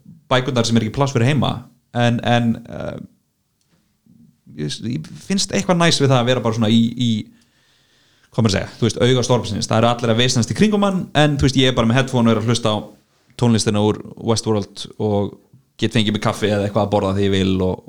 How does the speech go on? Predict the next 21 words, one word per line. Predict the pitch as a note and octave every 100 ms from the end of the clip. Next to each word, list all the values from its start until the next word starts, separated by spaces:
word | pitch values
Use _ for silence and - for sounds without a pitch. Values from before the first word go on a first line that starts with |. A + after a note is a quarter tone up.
| G#2
og | G2 G2
hérna, | F#2+ F#2+ F#2 F2+ - _ _ _ _ _ _ _
en | A2+ -
svo | A#2
náttúrulega | G#2 G#2+ A2+
núna, | A#2 F#2
þú | -
veist, | G2+
eins | G2+ G2+
og |
þegar | F#2+ G2
vírusinn | A#2 A#2 G#2+ - - -
koma, | B2 G2 F2+
þá | G2
náttúrulega | F#2+ F#2+ F#2+
bara | G2 - _ _ _
hunskaðist | A2 - G2 G2
maður | G2
heim | C3+ B2+
og | G2
var, | F#2+